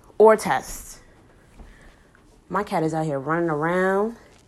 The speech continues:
He got a little catnip in him, I think. He over here just running around, getting his little exercise. Anyway, I feel like this is, I feel like this is either a test or a punishment. I don't know what her contract says.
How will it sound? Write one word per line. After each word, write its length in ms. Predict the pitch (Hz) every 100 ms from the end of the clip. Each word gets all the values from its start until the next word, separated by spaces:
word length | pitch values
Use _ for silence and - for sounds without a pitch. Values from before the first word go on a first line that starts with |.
| - -
He 80 |
got 120 | 202 165
a 40 |
little 140 | 147
catnip 500 | 143 202 190 202 196
in 120 | 202 196
him, 100 | 202
I 80 |
think. 400 | 208 220 220 - - - - - - - - - -
He 120 | 202
over 80 | 170
here 100 | 156
just 200 | 127 123
running 240 | 160 208
around, 480 | 208 190 151 127 - - 151
getting 160 | 160
his 100 | 185
little 160 | 196 -
exercise. 880 | 156 160 - 139 127 - - - - - - - - - - - - - - - -
Anyway, 420 | - 196 165 151 139
I 120 | 165
feel 220 | - 190
like 240 | 190 175
this 200 | 180 190
is, 400 | 190 185 160 - - - -
I 120 | 190
feel 140 | 220 226
like 80 |
this 120 | 202 214
is 80 |
either 220 | 208 175 156
a 80 |
test 760 | 147 - 208 262 - - - - - -
or 180 | 202
a 40 | 165
punishment. 600 | - 208 190 - 147 -
I 80 | 156
don't 160 | 202 202
know 120 | 185
what 220 | 165 220
her 140 | 226
contract 680 | 202 - 220 220 - 233 226
says. 560 | - 247 240 247 254